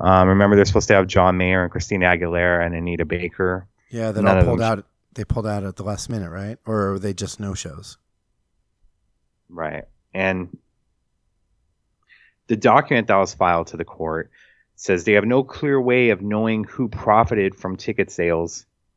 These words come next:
Speaker 1: parking, television rights, radio streaming rights, merchandising, concessions of the concert. See, when they mentioned T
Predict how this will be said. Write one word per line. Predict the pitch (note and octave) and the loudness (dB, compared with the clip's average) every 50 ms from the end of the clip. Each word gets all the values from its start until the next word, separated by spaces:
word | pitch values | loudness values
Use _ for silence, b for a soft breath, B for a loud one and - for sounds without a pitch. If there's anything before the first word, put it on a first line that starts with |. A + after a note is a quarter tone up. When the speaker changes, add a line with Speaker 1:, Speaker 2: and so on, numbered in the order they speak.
| _ _ _ _ _ _ _ _ _ | _ _ _ _ _ _ _ _ _
Speaker 1:
parking, | - - G#2+ A2 A2 G#2+ - F#2 E2+ F2+ F#2+ F#2+ - _ _ _ - | -2 2 2 2 2 2 -2 -6 -8 -8 -10 -12 -16 _ _ _ -10
television | - - C3 C3 C#3+ B2 G2 F2 - F2 | -4 0 0 2 2 0 -2 -4 -6 -6
rights, | E2 E2+ F2 F2 F2+ E2+ - - b b b b b b b b - | -4 -2 -2 -2 -2 -4 -8 -12 b b b b b b b b -2
radio | A2 A#2+ C3+ D3 D3+ D3+ | 2 4 4 6 4 2
streaming | C#3 - - - C3 C3+ C3 A#2 G2+ | 2 0 -2 -2 0 0 0 0 2
rights, | F#2+ F#2 F#2 F#2+ F#2+ - - - | 2 2 2 2 0 -4 -10 -12
merchandising, | F#2 F2 G#2+ B2+ C3 - - A2 G#2 F#2 F#2 E2+ F2 F2 - F#2+ F2+ E2+ | -6 -2 -2 -2 -2 -2 -4 -6 -2 0 2 2 2 0 -2 -6 -8 -8
concessions | - - G#2 F2+ - - - C3+ C3+ C#3 - - G#2 F2 F2 E2 D#2+ - - - _ _ _ _ _ _ _ _ _ - | -10 -12 -12 -12 -8 -2 0 2 2 2 0 -4 -8 -8 -8 -10 -12 -16 -20 -20 _ _ _ _ _ _ _ _ _ -8
of | - F#2 | -6 -4
the | F#2 - | -4 -2
concert. | - F#2+ F#2 F2 - - - - b b b b b b b | 0 0 0 0 -2 -8 -14 -16 b b b b b b b
See, | - - D#3 D3+ D3 | 0 4 6 6 6
when | C#3 C3+ C3 | 8 8 8
they | C3+ | 8
mentioned | C#3 D3+ D#3+ E3+ - E3+ D3+ C#3 | 8 6 6 4 4 2 0 0
T | - - - D#3 C#3+ C#3 B2+ | 0 0 0 2 2 0 -2